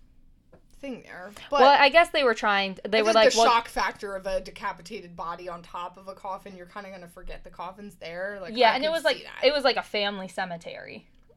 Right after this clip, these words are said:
Speaker 1: Okay,
Speaker 2: So
Speaker 1: so they
Speaker 2: it's
Speaker 1: didn't wanna
Speaker 2: like
Speaker 1: go
Speaker 2: also
Speaker 1: poking around, like,
Speaker 2: Yeah,
Speaker 1: being a
Speaker 2: it's not
Speaker 1: dick.
Speaker 2: like, "Oh, hey, yeah, let's just, uh,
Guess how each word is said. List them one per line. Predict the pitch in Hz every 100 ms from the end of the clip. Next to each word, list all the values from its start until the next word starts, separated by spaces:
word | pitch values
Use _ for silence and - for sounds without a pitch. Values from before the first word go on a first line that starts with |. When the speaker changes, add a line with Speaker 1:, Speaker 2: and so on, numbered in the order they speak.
| _
Speaker 1:
Okay, | - -
Speaker 2:
So | 240
Speaker 1:
so | 214
they |
Speaker 2:
it's | 220
Speaker 1:
didn't | 220
wanna | 202
Speaker 2:
like | 190
Speaker 1:
go | 196
Speaker 2:
also | 202 196
Speaker 1:
poking | 185 175
around, | 160 151 156 156 160
like, | 165 175
Speaker 2:
Yeah, | 226 254 202
Speaker 1:
being |
a | 208
Speaker 2:
it's | -
not | 262
Speaker 1:
dick. |
Speaker 2:
like, | 247 240 -
"Oh, | 302 269
hey, | 277 294 254
yeah, | 214 247 214
let's | 220 -
just, | - 233 -
uh, | 208 190